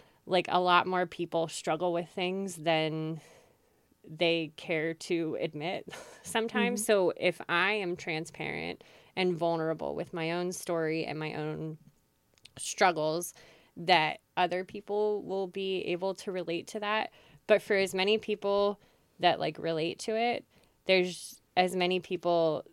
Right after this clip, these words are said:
Speaker 1: that still <laughs> have very, like, good intentions, but kind of old school thinking about what it looks like. Because, like, I've posted about my depression, you know, like, struggles with depression, especially, like, around the pandemic, with people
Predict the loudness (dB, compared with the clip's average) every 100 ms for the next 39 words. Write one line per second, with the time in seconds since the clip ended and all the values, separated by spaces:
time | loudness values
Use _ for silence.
0 | _ 0 0 -2 -10 -2 0 0 -2 -4
1 | 2 2 2 2 2 2 0 0 -2 2
2 | 6 10 8 6 2 2 2 -2 -2 -2
3 | -4 -4 2 4 2 _ _ _ _ -6
4 | 0 0 2 2 2 0 -6 -2 -2 -2
5 | -2 -2 -2 -2 -2 -2 -6 -8 _ _
6 | -4 -2 2 4 4 0 -4 2 2 2
7 | 0 -4 -4 -6 -6 -8 -8 -2 4 4
8 | 4 0 2 0 0 2 2 2 0 -2
9 | -6 -4 -4 -2 -2 -2 -4 -8 _ -4
10 | -2 -2 -4 -14 _ _ _ _ -14 -4
11 | -4 -2 -2 0 0 0 -4 -6 _ -20
12 | -8 -6 -2 -2 -2 0 0 2 0 2
13 | 2 2 0 -4 -2 0 0 -4 -12 -20
14 | -18 2 2 2 -6 -2 4 4 2